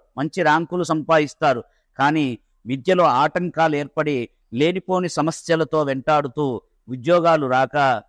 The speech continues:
ఎక్కడికి పోయినా కూడా నిరాశ, నిస్పృహ ఎదురవుతుంటుంది. ఏజ్ అయిపోతుంటుంది,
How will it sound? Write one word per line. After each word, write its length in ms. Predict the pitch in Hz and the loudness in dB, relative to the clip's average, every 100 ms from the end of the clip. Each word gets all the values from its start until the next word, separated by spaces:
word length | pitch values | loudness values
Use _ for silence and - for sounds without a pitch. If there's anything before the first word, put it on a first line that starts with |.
| - | -8
ఎక్కడికి 360 | 123 - 190 185 | -8 -2 -2 0
పోయినా 280 | 175 170 | 0 0
కూడా 300 | 165 165 160 | 0 0 0
నిరాశ, 440 | 147 139 147 156 160 | 0 0 0 0 0
నిస్పృహ 720 | 143 139 123 - 147 135 147 | -2 -2 -8 -8 -6 0 0
ఎదురవుతుంటుంది. 840 | 135 127 139 127 123 117 117 101 92 _ _ - | 0 0 -2 -2 -4 -6 -6 -8 -10 _ _ -6
ఏజ్ 200 | 120 143 | -2 2
అయిపోతుంటుంది, 840 | 147 139 147 135 143 127 135 117 | 0 0 -4 -2 -4 -2 -4 -4